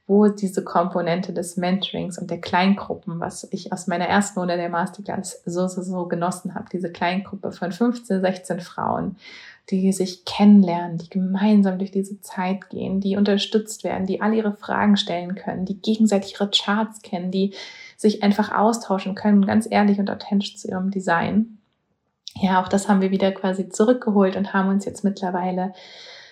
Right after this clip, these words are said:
ganz, ganz, ganz wundervolle Mentorinnen mit an Bord geholt, die als Holistic Human Design Coaches arbeiten und ja, da die Teilnehmer, Teilnehmerinnen in ihrem Prozess begleiten können.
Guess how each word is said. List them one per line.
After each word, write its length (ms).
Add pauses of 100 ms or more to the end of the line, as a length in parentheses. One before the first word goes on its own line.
(260)
ganz, 240
ganz, 180
ganz 260
wundervolle 520
Mentorinnen 840
mit 200
an 160
Bord 320
geholt, 420
die 100
als 220
Holistic 480
Human 180
Design 400
Coaches 640
arbeiten 960
und 420 (180)
ja, 280 (140)
da 200
die 140
Teilnehmer, 560
Teilnehmerinnen 880
in 80
ihrem 240
Prozess 480
begleiten 560
können. 440